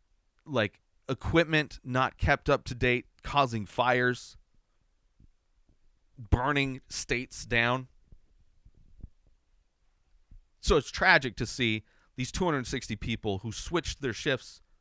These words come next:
that took their friends' shifts so they could go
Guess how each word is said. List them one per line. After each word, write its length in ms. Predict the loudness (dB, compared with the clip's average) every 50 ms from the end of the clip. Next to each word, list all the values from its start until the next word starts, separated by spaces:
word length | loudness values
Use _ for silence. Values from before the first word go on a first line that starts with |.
| _ _ _
that 120 | -8 -4
took 260 | -2 -2 -2 -2 -2
their 140 | _ 0 0
friends' 540 | 0 0 -2 0 0 0 0 -4 -8 -10 -14
shifts 340 | -12 -6 -2 -2 -2 -2 -4
so 140 | -6 -6 -4
they 180 | -2 -2 -4 -6
could 200 | -6 -12 -4 -2
go 260 | -2 0 0 -2